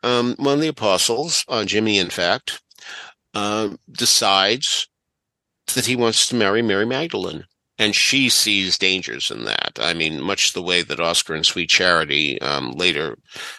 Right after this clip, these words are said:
comes on to think, you know, "Maybe I shouldn't get involved with this woman who has a past." Um, but he, he's, he seems to love her very much.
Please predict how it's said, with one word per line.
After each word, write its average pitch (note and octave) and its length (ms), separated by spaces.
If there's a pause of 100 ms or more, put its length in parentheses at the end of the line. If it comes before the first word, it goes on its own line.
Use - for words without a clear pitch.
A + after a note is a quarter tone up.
(120)
comes F2+ 220
on F2 240
to - 120
think, E2 360
you F#2 100
know, E2+ 100
"Maybe F#2 300
I F2+ 60
shouldn't G#2+ 300
get - 140
involved D#2+ 300
with D#2+ 100
this F2+ 200
woman E2 200
who E2+ 120
has F2 180
a - 40
past." - 640 (420)
Um, G#2+ 280
but A2 200
he, B2 280
he's, B2+ 260
he B2+ 460
seems C3 460
to A#2+ 100
love A#2+ 240
her G2+ 140
very F#2+ 260
much. A2 460